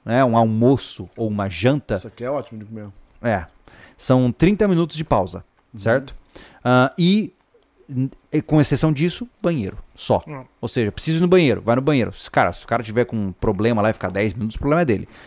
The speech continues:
Speaker 1: Mas se o cara passar mais do que trinta minutos longe da esteira, ele tá desclassificado.
Speaker 3: É, quer
Speaker 1: Essa
Speaker 3: dizer
Speaker 1: é a
Speaker 3: que
Speaker 1: regra
Speaker 3: desistiu.
Speaker 1: que, é a regra que eu pensei. Você acha que é uma boa regra?
Speaker 2: Acho, cara, porque não...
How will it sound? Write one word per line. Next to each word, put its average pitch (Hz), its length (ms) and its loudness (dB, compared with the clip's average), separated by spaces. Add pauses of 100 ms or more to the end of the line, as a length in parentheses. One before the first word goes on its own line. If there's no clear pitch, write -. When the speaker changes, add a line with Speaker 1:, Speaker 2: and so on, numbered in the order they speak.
(140)
Speaker 1:
Mas 117 160 2
se - 80 -2
o - 40 -2
cara 202 220 4
passar 131 540 2
mais 170 400 4
do 160 80 0
que 139 120 0
trinta 185 300 0
minutos 147 300 0
longe 139 220 2
da 135 80 4
esteira, 151 300 0
ele 139 80 -2
tá 143 120 0
desclassificado. - 640 -4 (180)
Speaker 3:
É, 139 280 -8
quer - 100 2
Speaker 1:
Essa 123 140 6
Speaker 3:
dizer 143 40 6
Speaker 1:
é - 40 6
a - 20 6
Speaker 3:
que 127 100 4
Speaker 1:
regra 131 140 2
Speaker 3:
desistiu. 127 300 2
Speaker 1:
que, - 40 -20 (340)
é 127 60 2
a 123 40 6
regra 151 220 6
que - 80 0
eu 160 60 6
pensei. 143 320 2
Você 127 140 -2
acha 127 220 0
que - 60 -6
é 120 40 2
uma 117 100 2
boa 117 160 2
regra? 120 280 0 (580)
Speaker 2:
Acho, 139 220 -2
cara, 120 120 -4
porque 131 140 -4
não... 135 160 -4